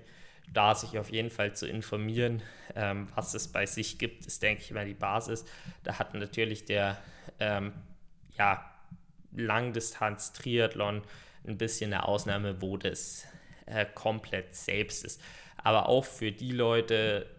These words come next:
es ist halt so, dass durch einen Verband alleine reicht meist-, reicht es meistens einfach noch nicht, dass man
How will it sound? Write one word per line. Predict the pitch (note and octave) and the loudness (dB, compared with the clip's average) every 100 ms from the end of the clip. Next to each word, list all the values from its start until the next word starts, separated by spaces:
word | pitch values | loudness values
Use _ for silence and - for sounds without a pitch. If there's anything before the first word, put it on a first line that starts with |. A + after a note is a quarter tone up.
| - - - - | -20 -20 -18 -8
es | - | -6
ist | - A#2 - - | -2 -2 -2 4
halt | G2+ G#2 F#2+ - - | 6 6 2 -8 -12
so, | - - G#2 G#2+ | -8 -4 -2 0
dass | F#2+ - - - - - - | 0 -2 -6 -12 -20 -20 -4
durch | C3+ C3+ | 0 0
einen | B2 G#2+ | 0 -4
Verband | G2 - G2+ A#2 | -4 -2 -2 -2
alleine | - G#2 G2 G2+ A2 G#2+ G#2 - - - - - - - | -2 2 4 4 4 2 0 -2 -16 -20 -20 -14 -8 4
reicht | G2 G2+ - - | 4 4 -2 -4
meist-, | G2 G2+ G#2 - - - - | 0 2 0 -4 -10 -12 -10
reicht | - F2+ G#2+ A2+ - | 2 6 6 4 -4
es | F#2 - | -6 -2
meistens | F#2 G2 - - | 0 -2 -4 -6
einfach | - - A2 | -6 -4 -4
noch | A2+ A2+ | -2 0
nicht, | A2+ - | -2 -2
dass | G#2+ G#2 - | 0 0 0
man | A2 G#2 | -2 -4